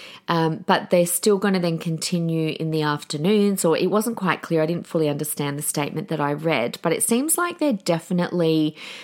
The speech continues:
have got some wise people helping to guard and guide. Um, it actually started with an ordinary sermon,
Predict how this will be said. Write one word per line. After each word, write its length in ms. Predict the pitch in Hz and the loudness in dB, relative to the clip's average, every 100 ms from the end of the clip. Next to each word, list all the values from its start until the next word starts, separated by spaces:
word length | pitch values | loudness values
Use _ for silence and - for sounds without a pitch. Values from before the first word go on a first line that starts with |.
| - _ - | -20 _ 0
have 220 | 190 180 | 0 2
got 180 | 190 - | 0 0
some 320 | 180 156 156 165 | 0 0 -2 -4
wise 480 | 156 147 156 180 | -2 2 4 2
people 580 | - - 165 - 330 403 - - - | -2 -6 -2 0 0 -2 -10 -20 -8
helping 320 | - 185 185 175 | 0 2 2 0
to 140 | 165 | -2
guard 400 | 151 143 156 165 | 0 2 2 0
and 160 | 156 147 | -4 -2
guide. 500 | 139 139 196 330 - - - - - | 0 0 0 -2 -8 -14 -20 -20 -2
Um, 360 | 170 160 156 - 233 | 2 2 0 -2 0
it 120 | 214 | 2
actually 400 | 269 - 415 427 | 0 0 0 0
started 520 | - 202 170 208 185 | 0 0 0 0 -2
with 100 | 175 | 0
an 120 | 156 - | -2 -2
ordinary 520 | 165 180 202 185 160 | -2 2 2 4 2
sermon, 560 | - 156 143 151 247 | 0 -2 0 0 -2